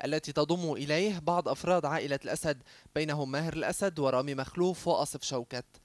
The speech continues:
الذي قتل في تفجير مركز الأمن القومي.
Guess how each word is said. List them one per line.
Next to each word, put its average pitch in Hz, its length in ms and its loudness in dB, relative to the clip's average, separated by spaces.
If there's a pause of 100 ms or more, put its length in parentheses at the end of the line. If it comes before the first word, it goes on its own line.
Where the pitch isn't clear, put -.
(140)
الذي 139 320 -2
قتل 135 460 -2
في 143 120 -10
تفجير 143 420 -2
مركز 139 360 -4
الأمن 156 320 -4
القومي. 123 500 -6